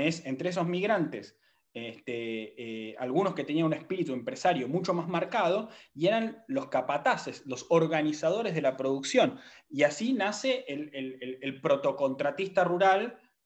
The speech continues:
que, que hoy conocemos, que es, digamos, el que con la maquinaria agrícola resuelve los servicios de pulverizada, de siembra, de cosecha, etcétera, que en aquella época era el que organizaba a, a, a toda la fuerza laboral que, que, que venía a, a mano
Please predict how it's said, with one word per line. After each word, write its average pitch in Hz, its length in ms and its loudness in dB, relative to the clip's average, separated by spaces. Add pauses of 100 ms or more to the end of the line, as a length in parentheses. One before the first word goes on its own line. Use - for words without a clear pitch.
(100)
que, 131 260 -4
que 135 100 0
hoy 160 160 4
conocemos, 190 600 0
que 160 100 -6
es, - 220 -10
digamos, 139 340 -4
el 117 140 -10
que 127 100 -8
con 123 180 -4
la 127 120 -4
maquinaria 143 500 2
agrícola 175 440 2
resuelve 170 920 -2 (320)
los 123 180 -6
servicios 147 600 -4
de 113 80 -6
pulverizada, 127 640 -2
de 120 100 -2
siembra, 135 320 -4
de 117 80 -6
cosecha, 131 400 -8
etcétera, 127 480 -6 (340)
que 151 100 4
en 143 80 0
aquella 202 500 2
época 226 460 0
era 156 200 2
el 147 60 -2
que 139 80 -2
organizaba 156 800 0 (160)
a, 117 720 -4
a, 123 80 -6
a 120 160 -8
toda 160 280 6
la 135 100 2
fuerza 160 460 0
laboral 160 580 4
que, 120 300 -4
que, 117 200 -8
que 120 120 -8
venía 139 360 2
a, 120 520 -8
a 127 40 -4
mano 180 520 4